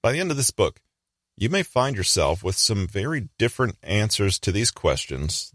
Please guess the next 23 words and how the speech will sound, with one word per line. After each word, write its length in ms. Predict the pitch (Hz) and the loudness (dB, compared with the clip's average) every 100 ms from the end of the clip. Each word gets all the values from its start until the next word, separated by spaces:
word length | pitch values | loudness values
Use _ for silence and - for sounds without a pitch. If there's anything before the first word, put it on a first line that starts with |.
| - | -2
than 200 | 95 82 | 0 2
when 160 | 73 | -2
you 80 | 64 | -2
started. 400 | - 87 76 62 - _ _ _ _ _ - | 0 0 0 -4 -14 _ _ _ _ _ 0
In 80 | |
the 80 | 113 | 0
chapters 360 | - 110 101 95 | 2 0 0 -4
that 120 | 87 | -2
follow, 360 | - 82 95 - _ _ _ _ - | 2 2 2 -2 _ _ _ _ 2
we'll 220 | 127 160 | 2 4
look 300 | 117 82 - | 2 2 2
at 160 | 95 | -2
the 80 | 95 | -2
key 320 | - - 131 | -8 -4 -4
principles 680 | 170 - 120 - 78 78 92 | -4 -2 0 0 0 2 2
behind 720 | 92 90 90 90 87 80 - - | 0 2 2 2 0 -4 -8 -16
better 280 | 95 87 82 | -2 0 0
conversations, 880 | - 65 57 104 110 123 107 - - _ _ _ _ | -2 -2 0 0 2 0 0 -2 -6 _ _ _ _
intelligent 640 | 95 85 - 110 110 82 - - | -2 0 2 0 2 -4 -8 -4
empathy, 500 | 110 104 - 107 101 | -2 -2 0 2 2
and 140 | 78 | 2
social 280 | - 87 76 | 2 2 0
awareness, 560 | 78 98 110 117 - | 0 2 2 0 -2